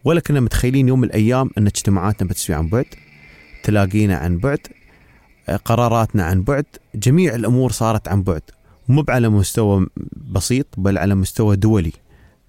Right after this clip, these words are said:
حتى قمنا نشوف يعني فعلًا كل ال-، التواصل قام يكون عن طريق النظام وعن بعد و-، وأنظمة وبرامج. فاليوم نرحب في ضيفتنا الدكتورة عاش الجناحي، الكاتبة والباحثة الإماراتية.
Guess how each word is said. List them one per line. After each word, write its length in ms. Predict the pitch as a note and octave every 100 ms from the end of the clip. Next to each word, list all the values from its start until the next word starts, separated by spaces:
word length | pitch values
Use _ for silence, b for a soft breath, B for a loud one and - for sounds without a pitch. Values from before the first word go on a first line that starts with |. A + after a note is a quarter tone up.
| -
حتى 260 | - A2
قمنا 240 | F#2+ A#2 G2
نشوف 360 | - C3+ -
يعني 220 | G2 F#2
فعلًا 360 | F2+ A2+ C3 A#2 B B B B -
كل 200 | F3+ D#3
ال-، 640 | A2 G2+ G#2 F2 C#2 A#1 - -
التواصل 720 | - A2+ A#2 D#3+ D#3 G3 G3+ - _ - G2
قام 240 | C3+ B2+
يكون 340 | A2 C3+ C#3+ -
عن 120 | A2+
طريق 340 | G#2+ G#2+ A2+ - -
النظام 840 | D2 D#2 G2 G2+ G#2+ C#3 C3+ C3+
وعن 300 | F2+ D#2+ F#2
بعد 340 | F#2+ C#3 C3 A2
و-، 400 | F#2+ - - -
وأنظمة 800 | - F2+ G2 G2 C3+ C3 C3+ B2+ -
وبرامج. 500 | G2 F#2+ G#2 G#2 E2 - B B B B B B -
فاليوم 420 | A#2+ A#2 D3 C#3+
نرحب 300 | C3+ C3 B2
في 120 | A#2
ضيفتنا 440 | G#2+ G#2 A#2 A2+
الدكتورة 500 | G2+ F#2+ - A2 G#2+
عاش 280 | F#2 G#2+ G#2+
الجناحي، 540 | F#2 G2 A2+ A2+ A#2+ A2+
الكاتبة 440 | - G#2+ G2+ F#2+
والباحثة 420 | F#2 F2+ G2+ -
الإماراتية. 760 | F#2 F#2 F2 F2 - A#2 B2+